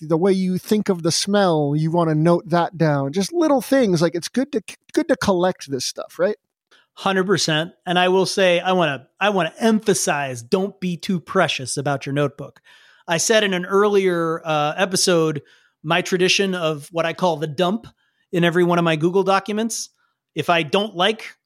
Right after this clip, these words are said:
Speaker 2: uh, something I've written or I decide I want to eliminate it, I don't delete it. I just make a page break and I keep it at the end of the document. I think that's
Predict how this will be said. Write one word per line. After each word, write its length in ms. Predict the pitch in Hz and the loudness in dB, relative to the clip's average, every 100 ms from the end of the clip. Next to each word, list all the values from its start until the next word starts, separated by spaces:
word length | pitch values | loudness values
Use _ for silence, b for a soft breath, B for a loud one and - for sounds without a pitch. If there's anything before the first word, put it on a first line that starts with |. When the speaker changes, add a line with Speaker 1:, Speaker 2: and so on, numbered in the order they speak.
| - | -4
Speaker 2:
uh, 320 | 170 156 147 | 0 0 0
something 340 | 143 190 185 175 | -2 -2 -2 -2
I've 140 | 147 | -2
written 320 | 180 202 214 | -4 -6 -6
or 140 | 202 147 | -4 -4
I 100 | 143 | -4
decide 380 | 151 180 170 | -2 0 2
I 80 | 165 | 0
want 180 | 156 170 | 0 -2
to 100 | 165 | -2
eliminate 440 | 147 180 214 233 | -2 0 2 2
it, 120 | 262 - | 2 0
I 80 | 139 | -6
don't 420 | 135 202 220 - | -2 -2 -2 -2
delete 360 | 208 185 185 214 | 0 0 -2 -2
it. 160 | 320 b b b - | -4 b b b -6
I 80 | 170 | -2
just 160 | 185 | 0
make 160 | 214 202 | 0 0
a 60 | |
page 420 | - 190 208 170 - | 0 0 0 -2 0
break 400 | 220 262 - - _ _ - | 0 0 -6 -20 _ _ -6
and 120 | 165 | -2
I 40 | 165 | -2
keep 220 | 208 185 | -2 0
it 60 | |
at 100 | 180 | 0
the 140 | 165 165 | 0 0
end 100 | 170 | 0
of 80 | 151 | -2
the 60 | |
document. 480 | 143 127 - 135 - _ _ _ _ _ _ | -6 -6 -10 -18 -20 _ _ _ _ _ _
I 100 | 185 | -2
think 220 | 214 277 220 | 0 -2 0
that's 420 | 240 240 - | 0 0 -4